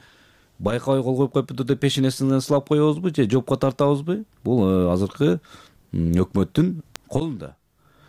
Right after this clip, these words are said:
Мындайча айтканда, Кыргызстан ишкерлерине кыянаттык мамиле кылды деп десем, айтсам жаңылышпайм.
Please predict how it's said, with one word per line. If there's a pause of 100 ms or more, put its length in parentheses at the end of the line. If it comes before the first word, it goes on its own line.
(500)
Мындайча
айтканда, (680)
Кыргызстан
ишкерлерине
кыянаттык
мамиле
кылды
деп
десем,
айтсам
жаңылышпайм.